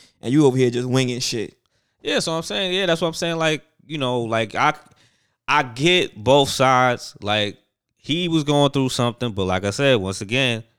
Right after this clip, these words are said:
Speaker 2: he not communicating. So now, if you know your girl's that nagging type of chick where she's trying to pressure you and push, push the situation out of you,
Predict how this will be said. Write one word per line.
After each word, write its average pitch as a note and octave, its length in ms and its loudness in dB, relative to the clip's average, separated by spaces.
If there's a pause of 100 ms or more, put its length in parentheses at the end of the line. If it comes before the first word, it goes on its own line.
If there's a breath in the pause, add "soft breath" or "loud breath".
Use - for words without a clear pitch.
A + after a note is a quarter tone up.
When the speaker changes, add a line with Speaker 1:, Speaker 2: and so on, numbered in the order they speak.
(840)
Speaker 2:
he F#2 200 -8
not F2+ 200 -2
communicating. G2+ 600 -6 (1160)
So E2+ 300 -6
now, G#2+ 600 0 (800)
if - 160 -10
you G#2 80 -4
know G#2+ 140 0
your G2+ 180 2
girl's G2+ 360 2
that F#2+ 200 0
nagging G#2+ 480 -2
type G2 200 -2
of E2 80 -8
chick G2 240 -2
where F#2 240 -2
she's G2+ 240 -4
trying G2 200 -4
to E2+ 80 -6
pressure - 400 -4
you G2 400 -4
and E2+ 100 -10
push, - 380 -6 (140)
push G#2 180 -6
the F#2 60 -10
situation F#2 540 -6
out F3 220 0
of A2 100 -2
you, A2+ 200 -8